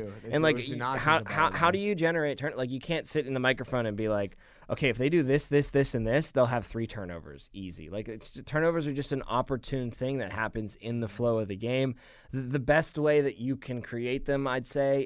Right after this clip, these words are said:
Speaker 1: is by having pressure on the quarterback. But the Steelers do that at a top five clip in the N F L,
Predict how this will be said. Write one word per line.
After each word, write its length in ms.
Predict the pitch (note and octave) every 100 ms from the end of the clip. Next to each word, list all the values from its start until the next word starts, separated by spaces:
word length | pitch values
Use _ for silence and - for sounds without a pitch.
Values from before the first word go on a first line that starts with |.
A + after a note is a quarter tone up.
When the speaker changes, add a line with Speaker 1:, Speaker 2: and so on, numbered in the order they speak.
| -
Speaker 1:
is 320 | A#2 A2+ -
by 180 | A2+ G#2
having 320 | G#2+ G#2 G#2
pressure 360 | - A2+ - A2
on 140 | G2+
the 60 | F#2
quarterback. 600 | G#2+ G#2+ A2+ B2+ C3 - _ _ _ _
But 120 | - -
the 40 |
Steelers 420 | - C3+ C3 A#2
do 160 | B2 C3
that 320 | A#2+ G#2+ G2+ _ _ _ _ _ _
at 120 | A2+ A2
a 60 |
top 320 | - - B2
five 300 | - A#2+ G2+
clip 240 | - C#3 B2
in 80 | A#2
the 100 | A#2
N 120 | G#2
F 180 | F2+ C#3
L, 360 | C3 G#2 F#2